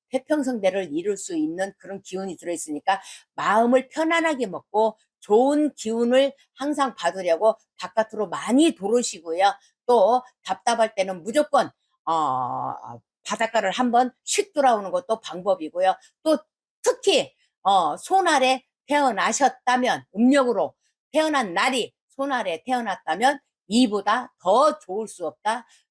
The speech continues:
노년에 아주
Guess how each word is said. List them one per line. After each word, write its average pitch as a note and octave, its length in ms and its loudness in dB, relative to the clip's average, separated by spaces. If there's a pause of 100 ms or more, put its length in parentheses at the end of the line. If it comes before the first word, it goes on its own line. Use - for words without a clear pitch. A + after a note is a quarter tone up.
노년에 G#3 760 0 (300)
아주 - 1400 -2